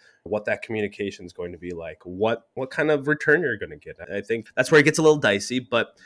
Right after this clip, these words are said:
people wanna know what someone else has experienced. I think you could make the argument that it's why Evolve's Facebook ads do as well as they do, because everybody's seen the ad that says, "George from X Y Z made a hundred thirteen thousand in his first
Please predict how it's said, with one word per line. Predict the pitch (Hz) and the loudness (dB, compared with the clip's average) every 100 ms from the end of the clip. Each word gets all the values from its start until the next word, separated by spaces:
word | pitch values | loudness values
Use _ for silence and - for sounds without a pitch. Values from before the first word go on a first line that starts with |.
| _ | _
people | - 208 185 110 | -12 -4 -4 -2
wanna | 107 104 | -2 -2
know | 92 95 98 92 87 85 _ | -2 0 0 0 -2 -8 _
what | 101 98 110 104 - _ _ | -8 2 4 4 0 _ _
someone | - - 104 95 | -6 -4 -4 -4
else | 87 87 | -6 -6
has | - 82 | -10 -14
experienced. | 80 - 101 90 82 - - | -14 -10 -10 -10 -12 -18 -12
I | 92 | -12
think | - 107 - | -8 -12 -8
you | 101 | -10
could | 98 101 | -6 -6
make | 101 - | -6 -4
the | 101 | -2
argument | 113 120 120 117 | -2 0 -2 0
that | 104 | -4
it's | 101 - | -4 -4
why | 101 | -2
Evolve's | 101 98 98 95 107 101 - _ _ _ | -2 -4 -2 0 -2 -4 -12 _ _ _
Facebook | - 156 - 98 | -4 -4 -4 -6
ads | 92 101 107 | -4 -4 -4
do | 110 | -4
as | 107 104 | -2 0
well | 107 | 0
as | 110 110 | 0 0
they | 117 | -2
do, | 143 151 | 0 -4
because | 101 95 90 - | -6 -8 -8 -8
everybody's | 90 92 113 110 123 127 | -6 -4 -4 -2 -2 -2
seen | - 170 160 | -6 -6 -4
the | 117 92 | -2 0
ad | 95 110 | 0 0
that | 104 98 | -2 -4
says, | 101 98 - - - _ _ | -4 -6 -8 -18 -20 _ _
"George | 120 143 214 156 123 | 0 2 4 2 0
from | 113 101 95 | -4 -4 -4
X | 110 - - | -4 -4 -4
Y | 104 98 | -2 -2
Z | 135 185 139 | -2 -2 0
made | 117 107 | 0 0
a | 95 | 0
hundred | 131 127 117 | 2 2 2
thirteen | 123 - 117 | -2 -2 -4
thousand | 101 160 190 120 117 | -2 -2 -2 -2 -2
in | 107 107 101 | -2 -4 -2
his | 113 98 | -6 -6
first | - 98 104 | -6 -6 -6